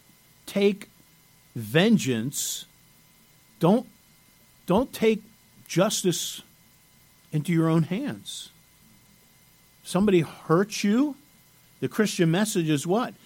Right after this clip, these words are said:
Forgive those who trespass against you. Turn the other cheek. It's just the opposite. And God's saying, "Listen, don't avenge yourselves."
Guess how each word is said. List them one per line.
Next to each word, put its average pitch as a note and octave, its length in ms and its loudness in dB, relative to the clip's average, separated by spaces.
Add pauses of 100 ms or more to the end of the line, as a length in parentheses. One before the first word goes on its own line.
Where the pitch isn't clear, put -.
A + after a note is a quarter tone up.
(160)
Forgive D3 460 0
those E3+ 340 4
who E3 100 -2
trespass D#3+ 640 -6
against C3+ 440 -6
you. G#3+ 260 -4 (880)
Turn F#3+ 320 2
the F#3 180 6
other E3+ 240 2
cheek. - 580 -2 (760)
It's - 160 -14
just - 260 -6
the E3+ 80 -2
opposite. G3 400 -6
And C3 120 -2
God's G#3 280 0
saying, E3+ 240 0
"Listen, A#3 480 -2 (720)
don't A#3+ 420 4 (600)
avenge E3 760 2
yourselves." G3 800 -2